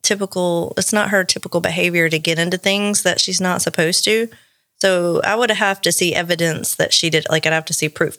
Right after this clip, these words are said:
but, I mean, I'm pretty sure it was Coffee, but we're like, "What if we take her to the vet and it's Layla?" So we just decided to watch them very closely for a while.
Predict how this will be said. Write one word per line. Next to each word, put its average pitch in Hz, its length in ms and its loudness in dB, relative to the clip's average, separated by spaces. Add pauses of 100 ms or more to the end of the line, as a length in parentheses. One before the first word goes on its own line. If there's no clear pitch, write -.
but, 156 360 0
I 160 100 0
mean, 160 160 0
I'm 160 200 0
pretty 277 280 0
sure 262 340 2
it 240 220 0
was 226 180 0
Coffee, 226 400 0
but 175 400 -2 (420)
we're 185 60 2
like, 180 160 2
"What 202 140 2
if 220 80 -2
we 220 80 2
take 214 240 0
her 254 240 2
to 247 80 0
the 214 140 0
vet 165 440 0
and - 100 0
it's - 220 -2
Layla?" 208 580 2 (880)
So 196 140 4
we 185 100 4
just 190 300 0
decided 180 460 4
to 170 100 4
watch 170 460 2
them 160 320 2
very 160 240 2
closely 160 720 0
for 160 200 -2
a 160 120 2
while. 156 520 2